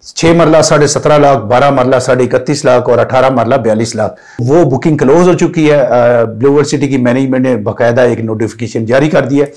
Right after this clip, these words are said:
अब जो नए rate हैं वो हैं, अ, छः मरला के जो, अ, नए रेट हैं वो इक्कीस लाख है और बारह मरला के जो अब की कीमत है, नई कीमत वो सैंतीस लाख अस्सी हज़ार है और, अ, जो सबसे बड़ा size है अठारह मरला, उसकी कुल कीमत पचास लाख चालीस हज़ार है।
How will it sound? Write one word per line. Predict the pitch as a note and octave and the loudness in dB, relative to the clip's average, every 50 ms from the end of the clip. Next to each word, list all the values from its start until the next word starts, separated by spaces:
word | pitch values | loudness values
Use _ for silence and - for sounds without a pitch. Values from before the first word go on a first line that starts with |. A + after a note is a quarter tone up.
| - - - - - - | -18 -20 -20 -10 -2 0
अब | E3+ E3 D#3 | 0 0 2
जो | E3+ F3 | 2 2
नए | D#3 C#3+ C#3 D3+ F3 F#3+ F#3+ | 2 2 2 2 2 4 4
rate | E3+ D#3 C3 B2+ B2 C3 | 4 2 2 2 0 0
हैं | C3+ D3 D3 - - - - _ - | -2 -4 -6 -10 -20 -20 -18 _ -2
वो | C3 D#3+ D#3 | 0 2 2
हैं, | C#3 D#3 D3+ D#3+ E3+ D#3+ - - _ _ _ - | 2 2 0 0 -2 -6 -12 -20 _ _ _ -2
अ, | B2 B2+ - - | -2 -2 0 -2
छः | - - - G3 G#3+ G#3+ | -2 0 2 4 4 4
मरला | G3+ F#3 E3+ E3+ D#3 | 4 4 4 2 2
के | C#3+ - D#3+ | 2 2 0
जो, | C#3+ C3 D3 D3 C#3 C#3 - - | 0 2 0 0 0 -2 -4 -2
अ, | B2 B2 A#2+ | -2 0 0
नए | A#2 A#2+ C3+ D3 D#3+ | 0 2 2 2 4
रेट | E3 D#3 D3+ D#3 | 4 2 2 2
हैं | D#3 D#3 | 2 2
वो | D#3 | 2
इक्कीस | B2+ B2 - - F3 D3+ - | 0 -2 -2 -4 -4 -4 -2
लाख | D#3+ D#3+ D3+ C#3+ - | 0 0 0 0 0
है | D3+ C3+ - - _ _ _ _ _ _ _ _ _ _ | -4 -6 -6 -12 _ _ _ _ _ _ _ _ _ _
और | - D3+ D#3 C#3+ | 2 2 4 2
बारह | B2+ A2+ C3+ C#3+ E3 F#3+ G3 | 2 2 2 4 4 4 4
मरला | F#3 F3+ F3 F3+ E3+ | 4 4 4 4 2
के | E3+ F3+ E3+ | 4 2 2
जो | C#3+ D#3 D#3 D#3 D3+ D#3 - - - | 4 4 4 4 2 0 -2 -2 0
अब | F3 F#3+ F#3 - | 0 0 0 0
की | F#3+ D#3 | -2 -2
कीमत | - D3 C#3+ C#3 D3 C#3+ - | 0 0 2 2 2 2 2
है, | C#3 C3 C3 | 2 2 2
नई | C#3+ D3+ E3+ | 2 2 0
कीमत | - D#3 D3 C3+ C#3+ D3 | 0 0 0 0 0 0
वो | C3 C#3 C3+ | 0 0 -2
सैंतीस | - - - - - - - E3+ E3 D#3 D#3 G3+ E3+ - - | -2 -6 -10 -10 -6 -2 0 0 0 0 0 0 0 2 2
लाख | C#3 C3 B2+ C3 | 2 2 2 0
अस्सी | D3 D3 - - E3+ D#3+ | -2 -2 0 0 2 2
हज़ार | D3+ D3+ D3 C#3+ C#3+ | 2 2 2 2 2
है | C#3+ - - - - - - - - _ - | 0 -4 -8 -14 -20 -20 -20 -20 -8 _ 0
और, | D#3 D#3+ C#3+ C3+ B2+ B2+ C#3+ | 2 2 2 0 0 0 2
अ, | D3 D3 D3+ D3 C#3+ | 2 4 4 4 2
जो | C3+ B2 D3 - | 2 2 0 0
सबसे | - - D#3+ - - F#3 | 0 0 0 0 0 0
बड़ा | D3 C#3+ D3 D#3+ | 2 2 2 2
size | D#3 - D#3 C#3+ C#3 C#3 C#3+ | 2 2 2 2 2 2 2
है | C#3+ | 2
अठारह | C3 B2 - C3 F3 F3 F3 E3+ | 2 2 2 2 2 2 4 2
मरला, | D3 B2+ C3 C#3 | 2 2 2 2
उसकी | C#3 C3+ - D3+ C3+ | 0 0 0 -4 -2
कुल | - B2+ B2 | -2 -2 -4
कीमत | A#2 - C3 C3 D3+ D#3 D3+ - - - - _ _ _ _ _ - | -2 -2 -2 -2 -2 -4 -6 -10 -18 -20 -20 _ _ _ _ _ -4
पचास | D#3 D3 - F3 E3 E3+ F3+ F3+ F3 - | -2 0 2 2 4 4 4 4 2 2
लाख | E3 D3+ D3 D#3 D#3 - - | 2 2 2 2 0 -2 -4
चालीस | - D#3 C#3 D3+ D#3+ D3+ - | -2 0 2 2 2 2 0
हज़ार | B2+ G#2 G#2 F#2+ G2 G2 G2 | -2 -2 -2 -2 -2 -2 -4
है। | G2 - - - _ - - | -6 -8 -12 -20 _ -20 -20